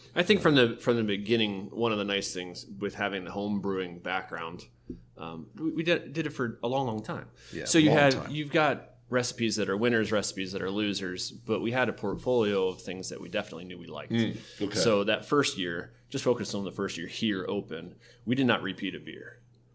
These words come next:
Speaker 2: Yeah.
Speaker 1: So we always had an easy drink your beer. We usually always do. And we always had an I P A.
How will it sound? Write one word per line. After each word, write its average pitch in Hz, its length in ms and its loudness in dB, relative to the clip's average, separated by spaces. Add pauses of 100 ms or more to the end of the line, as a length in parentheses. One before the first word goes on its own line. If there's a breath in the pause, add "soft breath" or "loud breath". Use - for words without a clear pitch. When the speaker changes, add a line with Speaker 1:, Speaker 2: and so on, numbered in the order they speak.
(140)
Speaker 2:
Yeah. 87 200 -10
Speaker 1:
So - 200 4
we - 120 12
always 135 320 12
had 110 280 6
an 95 60 -2
easy 101 240 -2
drink 98 300 -6
your 92 100 -6
beer. 87 460 -8 (220)
We 143 180 0
usually 151 320 4
always 92 320 0
do. 85 260 -12 (380 soft breath)
And 98 100 -6
we 107 60 0
always 113 260 4
had 98 220 0
an 92 100 -6
I 87 140 -2
P 85 200 -10
A. 78 80 -8